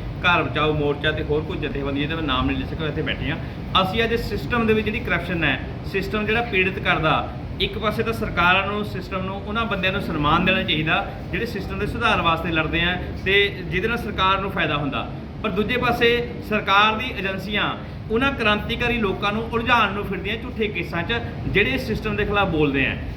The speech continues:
ਅੱਜ ਕੁਝ ਪੱਤਰਕਾਰ ਦੋਸਤਾਂ ਦੇ ਉੱਤੇ ਵੀ ਹਮਲੇ ਹੋ ਰਹੇ ਆ ਸਾਡੇ ਚੰਡੀਗੜ੍ਹ ਮੋਹਾਲੀ 'ਚ, ਉਹਨਾਂ ਨੂੰ ਜੇਲ੍ਹ ਭੇਜਣ ਦੀ ਤਿਆਰੀ ਕੀਤੀ ਜਾ ਰਹੀ ਆ। ਅਸੀਂ ਸਾਰੀ ਗੱਲਬਾਤ ਅੱਜ ਬਰੀਫ 'ਚ ਕਰਕੇ ਪ੍ਰੈਸ ਕਾਨਫਰੰਸ ਤੋਂ ਬਾਅਦ ਸੀ ਐਮ ਸਾਹਿਬ ਦੇ ਦਫ਼ਤਰ ਦੇ ਵਿੱਚ ਅਸੀਂ ਕੰਪਲੇਂਟ ਦੇਵਾਂਗੇ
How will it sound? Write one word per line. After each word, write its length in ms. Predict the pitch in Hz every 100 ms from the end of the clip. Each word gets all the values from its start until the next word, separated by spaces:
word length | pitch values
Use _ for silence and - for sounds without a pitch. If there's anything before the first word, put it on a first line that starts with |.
| - 190
ਅੱਜ 140 | 208 262
ਕੁਝ 140 | 269 262
ਪੱਤਰਕਾਰ 540 | 226 - 226 233 233
ਦੋਸਤਾਂ 440 | 190 185 156 214 208
ਦੇ 220 | 208 208
ਉੱਤੇ 240 | 196 202
ਵੀ 260 | 202 214 202 - 170
ਹਮਲੇ 200 | 180 220
ਹੋ 180 | 185 170
ਰਹੇ 160 | 160
ਆ 60 | 190 - - -
ਸਾਡੇ 160 | 185 196
ਚੰਡੀਗੜ੍ਹ 380 | 185 196 226
ਮੋਹਾਲੀ 300 | 214 175 165
'ਚ, 80 | 170
ਉਹਨਾਂ 280 | 208 202 220
ਨੂੰ 80 | 202
ਜੇਲ੍ਹ 200 | 202 247
ਭੇਜਣ 280 | 254 220 202
ਦੀ 120 | 202
ਤਿਆਰੀ 320 | 196 180 185
ਕੀਤੀ 240 | 180 180
ਜਾ 160 | 175 160
ਰਹੀ 140 | 143
ਆ। 100 | 180 214 - - 202
ਅਸੀਂ 200 | 226 240
ਸਾਰੀ 360 | - - 262
ਗੱਲਬਾਤ 300 | 262 226 220
ਅੱਜ 100 | 214
ਬਰੀਫ 420 | 196 165 170 180 170
'ਚ 40 |
ਕਰਕੇ 540 | 190 170 190 185 170 156
ਪ੍ਰੈਸ 220 | 175 170
ਕਾਨਫਰੰਸ 340 | 180 180 185
ਤੋਂ 100 | 165
ਬਾਅਦ 460 | 165 196 175 151 - - -
ਸੀ 120 | 202
ਐਮ 160 | 196 196
ਸਾਹਿਬ 360 | 202 196 202 208
ਦੇ 120 | 220
ਦਫ਼ਤਰ 300 | 180 - 202
ਦੇ 140 | 202
ਵਿੱਚ 200 | 196 190
ਅਸੀਂ 160 | 196 190
ਕੰਪਲੇਂਟ 400 | 180 160 180 202
ਦੇਵਾਂਗੇ 400 | 165 147 175